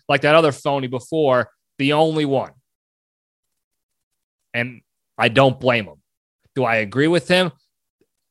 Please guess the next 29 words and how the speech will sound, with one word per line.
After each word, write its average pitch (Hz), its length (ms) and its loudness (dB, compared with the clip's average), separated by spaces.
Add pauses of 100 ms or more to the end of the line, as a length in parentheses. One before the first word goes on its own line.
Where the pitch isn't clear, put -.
(300)
Maybe, 196 500 2
maybe 190 380 2
not. 170 400 -2 (640)
But 165 180 0
the 160 140 4
reasons 170 580 0
he's 175 300 -6
got 156 460 2 (520)
for 151 160 -2
being 165 300 2
so 160 260 2
against 147 500 -2
it 135 320 0
are 151 220 2
more 143 420 2
than 123 220 -6
valid. 95 420 -10 (1800)
And 120 100 -4
I 123 100 2
feel 156 280 4
for 147 240 0
him. 139 80 2
I 127 140 2
wish 143 240 2
him 139 100 -4
the 127 60 -2
best. 131 360 2
I 135 140 -2
hope, 170 480 0